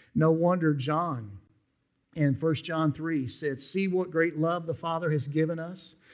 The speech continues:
that we should be called God's children, and we are.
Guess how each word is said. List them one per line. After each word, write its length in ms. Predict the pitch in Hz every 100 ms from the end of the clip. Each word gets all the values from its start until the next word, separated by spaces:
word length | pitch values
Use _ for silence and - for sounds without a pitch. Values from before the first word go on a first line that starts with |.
| -
that 240 | 165 160 -
we 180 | 160 175
should 240 | - 160
be 160 | 143 135
called 420 | - 165 170 160
God's 340 | 156 151 143
children, 580 | - 180 175 170 185 185 - - _
and 420 | 156 175 190 190
we 320 | 170 185 196 190
are. 560 | 175 185 196 131 120